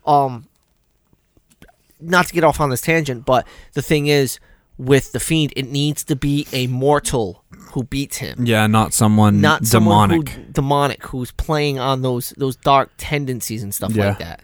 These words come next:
Speaker 1: Okay. Um,
Speaker 2: So now we get into the
Speaker 1: speaking on the Fatal Four Way.
Speaker 2: Oh, man.
Speaker 1: The promo before was great.
Speaker 2: Everything
Speaker 1: Because
Speaker 2: was
Speaker 1: it was
Speaker 2: great.
Speaker 1: meant to be A J Styles versus Humberto, Humberto Carrillo for the U S title.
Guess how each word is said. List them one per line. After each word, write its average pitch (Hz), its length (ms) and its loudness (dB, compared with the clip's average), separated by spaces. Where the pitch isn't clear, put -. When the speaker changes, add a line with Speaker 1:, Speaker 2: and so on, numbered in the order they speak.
Speaker 1:
Okay. 147 220 2
Um, 127 460 4
Speaker 2:
So - 140 -2
now 156 200 4
we 180 100 4
get 165 100 0
into 175 220 0
the - 60 8
Speaker 1:
speaking 165 200 4
on 120 80 4
the 110 80 4
Fatal 110 240 2
Four 113 260 4
Way. 104 300 0
Speaker 2:
Oh, 139 260 -4
man. 90 320 -14
Speaker 1:
The 127 80 -4
promo 185 380 2
before 127 380 4
was 113 120 0
great. 95 300 -6
Speaker 2:
Everything 135 280 2
Speaker 1:
Because 139 200 4
Speaker 2:
was - 0 -
Speaker 1:
it 139 100 2
was 131 100 2
Speaker 2:
great. 143 60 2
Speaker 1:
meant 202 220 2
to 185 100 4
be 120 300 2
A 120 160 2
J 113 100 0
Styles 117 340 4
versus 110 320 -2
Humberto, 113 580 0
Humberto 147 720 2
Carrillo 117 680 2
for 120 400 6
the 110 140 0
U 110 380 4
S 110 120 0
title. 147 400 2